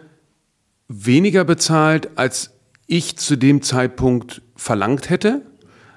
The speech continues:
Aber bei Quade auf alle Fälle mehr, als du gezahlt hast, wobei du es auch, glaub ich, damals nicht bei mir gekauft hattest, zumindest den Teil, den ich da gekauft hab. Aber warst du denn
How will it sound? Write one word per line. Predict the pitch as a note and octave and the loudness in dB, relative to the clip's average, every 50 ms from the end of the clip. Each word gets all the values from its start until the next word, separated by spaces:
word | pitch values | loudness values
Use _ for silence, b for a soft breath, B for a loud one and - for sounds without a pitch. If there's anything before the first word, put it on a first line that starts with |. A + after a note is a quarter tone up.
| b b b _ | b b b _
Aber | - B2+ C3+ C#3 D3 C#3+ C#3+ C#3+ - - - - _ _ _ _ _ - - | -2 0 2 2 2 0 0 -2 -4 -8 -14 -20 _ _ _ _ _ -8 -4
bei | - A2+ A2 | -2 -2 -2
Quade | - - B2 B2 C#3+ C#3+ - | -2 -2 -2 0 0 0 0
auf | B2 - | -2 -4
alle | - C3 C#3+ - | -4 -4 -2 -2
Fälle | - C#3 C3+ | 0 0 2
mehr, | B2 B2 B2 B2 - | 2 2 2 0 0
als | - - - | -2 -4 -4
du | - D3+ D3 | -6 -4 -2
gezahlt | D3 C#3+ D3 - - - _ - C#3 C3 C3 C#3+ | -2 -4 -4 -8 -18 -14 _ -4 -4 -2 -2 -2
hast, | C#3 - - | -4 -4 -4
wobei | C3+ G#2+ B2 A#2+ | -2 -2 0 0
du | C3 B2 | 0 -2
es | A2 | -2
auch, | A#2+ - G#2+ - | -4 -6 -4 -4
glaub | B2+ A#2 A#2 | -4 -4 -2
ich, | A2 | -2
damals | B2+ A#2 A#2+ A2 A2 | -2 -2 -2 -2 -4
nicht | A#2 - | -6 -6
bei | B2 A2 | -4 -2
mir | A2 B2 B2+ | -2 -2 -2
gekauft | A#2 G#2 - G#2+ G2 - - G#2 | -4 -6 -6 -6 -6 -6 -6 -8
hattest, | G2 A2+ C3 D3 - - - - | -6 -6 -6 -8 -8 -14 -20 -14
zumindest | - - A2+ A2+ A2 G#2+ - - | -6 -4 -2 -2 -2 -4 -4 -4
den | - A2 G#2 | -4 -4 -2
Teil, | G#2+ A2 G#2+ | -2 -2 -2
den | G2 G#2+ G#2 | -2 -2 -4
ich | G#2 - | -6 -6
da | - G2+ | -6 -6
gekauft | F#2+ G2 - - G2+ F#2+ - - | -6 -6 -6 -6 -8 -6 -6 -6
hab. | C#3 C#3 - B B B B B B B B B B B B B B B B B B _ _ _ _ _ _ _ _ _ _ _ _ _ _ | -8 -8 -8 B B B B B B B B B B B B B B B B B B _ _ _ _ _ _ _ _ _ _ _ _ _ _
Aber | - B2 B2 C3 A#2+ B2 | -6 -2 -2 -2 0 0
warst | C3 C#3 D#3 C#3+ - - | 2 2 0 0 -2 -4
du | F3 | -2
denn | C#3+ D#3+ D#3 D3+ D#3 D#3 D#3 D#3 D3+ - | 0 2 2 2 2 2 2 0 -2 -4